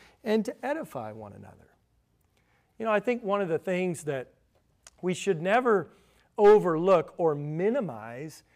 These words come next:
in the body of Christ is the importance of rehearsing truth over and over again. You say, "Well, I'm already a Christian. I already know that Christ died."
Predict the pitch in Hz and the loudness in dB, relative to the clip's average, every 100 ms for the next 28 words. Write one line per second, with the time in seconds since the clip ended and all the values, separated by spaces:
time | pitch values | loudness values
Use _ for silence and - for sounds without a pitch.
0 | _ - 180 196 202 180 175 160 131 - | _ -8 -4 -2 0 2 0 -2 -8 -6
1 | 175 151 143 - - 170 135 156 135 123 | -6 -6 -10 -14 -8 -6 -6 -8 -8 -10
2 | - 247 277 147 123 147 - _ _ _ | -6 -6 -4 -10 -12 -16 -20 _ _ _
3 | - 175 156 139 139 - - 262 240 - | -6 -2 -2 -4 -8 -10 -6 -6 -6 -8
4 | 147 143 131 _ _ - - 269 180 147 | -8 -8 -14 _ _ -18 -8 -2 0 -2
5 | 160 - _ _ - 202 202 147 135 135 | -6 -18 _ _ 0 4 4 2 -8 -8
6 | 151 156 151 143 131 127 127 147 113 90 | -12 -12 -8 -8 -8 -10 -8 -10 -12 -20
7 | _ _ _ _ _ _ _ _ _ _ | _ _ _ _ _ _ _ _ _ _
8 | _ _ _ _ 220 202 240 214 214 233 | _ _ _ _ 0 8 8 10 8 6
9 | 277 277 277 320 - 170 135 - 139 233 | 6 6 6 0 -4 -6 -6 -10 -10 -8
10 | 269 269 339 381 370 - - 143 123 - | -6 -6 -4 -4 -4 -6 -8 -8 -8 -12
11 | 120 98 104 | -16 -16 -20